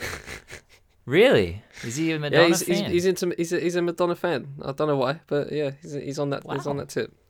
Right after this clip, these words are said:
Speaker 2: Okay, well, let him
Speaker 1: Shout out
Speaker 2: know.
Speaker 1: to Pops.
Speaker 2: Let him know. Yeah, shout out to Madonna too. <laughs> Um, I think that's three. Uh, I'm gonna go with post rock at number four.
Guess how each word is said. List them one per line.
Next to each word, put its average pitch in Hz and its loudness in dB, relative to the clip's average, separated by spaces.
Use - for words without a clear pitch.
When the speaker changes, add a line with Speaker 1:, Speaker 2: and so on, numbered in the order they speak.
Speaker 2:
Okay, 180 -8
well, 170 -10
let 156 -2
him 180 -8
Speaker 1:
Shout 151 -2
out 139 -2
Speaker 2:
know. 147 -4
Speaker 1:
to - -6
Pops. 139 2
Speaker 2:
Let 160 -4
him 156 -8
know. 165 -10
Yeah, 151 -10
shout 151 -4
out 170 -4
to - -12
Madonna 151 -8
too. 120 -10
<laughs> - -20
Um, 135 0
I 127 -8
think 151 -8
that's 170 -2
three. 131 -2
Uh, 127 4
I'm 135 -6
gonna 151 -4
go 131 2
with 117 -2
post 123 2
rock - 0
at 117 2
number 113 -4
four. 117 -4